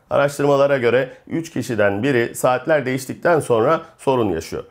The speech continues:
Almanların sadece yüzde yirmisi saat değişikliğini mantıklı buluyor.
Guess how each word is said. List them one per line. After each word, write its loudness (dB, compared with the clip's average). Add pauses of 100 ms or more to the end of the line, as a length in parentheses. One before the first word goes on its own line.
(240)
Almanların 0
sadece -2
yüzde -4
yirmisi -2
saat -2
değişikliğini -6
mantıklı -4
buluyor. -12